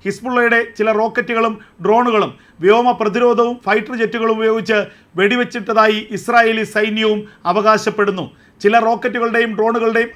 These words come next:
ആഘാതത്തിൻ്റെ ഫലമായിട്ടാണ് ഇസ്രായേലിനുള്ളിൽ തീപിടുത്തമുണ്ടായതെന്നും സൈന്യം വ്യക്തമാക്കി. ഹൈഫയ്ക്ക് സമീപമുള്ള ഏക്കറിലെ ഒരു മാളിൽ ഒരു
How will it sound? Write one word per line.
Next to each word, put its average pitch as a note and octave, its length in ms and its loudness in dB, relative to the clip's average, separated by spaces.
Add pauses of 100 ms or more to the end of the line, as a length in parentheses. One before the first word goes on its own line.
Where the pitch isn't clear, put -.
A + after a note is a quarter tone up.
(140)
ആഘാതത്തിൻ്റെ G#3+ 680 0 (360)
ഫലമായിട്ടാണ് A3 680 2 (400)
ഇസ്രായേലിനുള്ളിൽ A3 680 2 (140)
തീപിടുത്തമുണ്ടായതെന്നും G#3+ 1000 0 (260)
സൈന്യം G#3 380 0
വ്യക്തമാക്കി. G3+ 520 -4 (540)
ഹൈഫയ്ക്ക് A#3 600 0
സമീപമുള്ള A#3 500 0 (300)
ഏക്കറിലെ A#3 420 0 (160)
ഒരു A3 200 4
മാളിൽ A3 320 6 (380)
ഒരു G#3 120 4